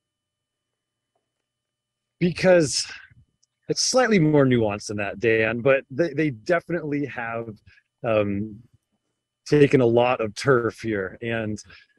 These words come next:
uh, you know, there's more players coming, and there's some big names coming.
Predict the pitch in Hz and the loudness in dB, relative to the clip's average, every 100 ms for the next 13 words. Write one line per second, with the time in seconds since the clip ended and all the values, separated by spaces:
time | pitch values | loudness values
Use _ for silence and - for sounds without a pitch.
0 | _ _ 113 107 104 101 107 _ - 120 | _ _ -8 -6 -6 -8 -12 _ -6 -2
1 | 120 113 117 117 135 127 131 127 113 - | 2 2 2 4 4 6 6 6 4 2
2 | 117 110 101 104 107 107 107 113 101 113 | 0 0 -4 -6 -8 -8 -6 -6 -2 -2
3 | 110 107 104 - - 101 98 95 | 0 -2 -4 -8 -8 -6 -6 -8